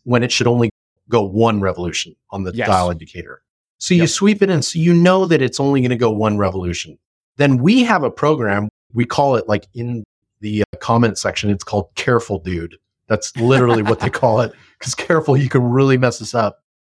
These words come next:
Speaker 1: And it's just, it basically uses a, a G ninety-one,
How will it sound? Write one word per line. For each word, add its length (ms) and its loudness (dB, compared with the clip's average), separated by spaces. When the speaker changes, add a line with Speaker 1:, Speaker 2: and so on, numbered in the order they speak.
Speaker 1:
And 140 4
it's 120 0
just, 240 -4
it 140 2
basically 420 0
uses 520 2
a, 200 -4
a 100 -2
G 360 -2
ninety-one, 960 0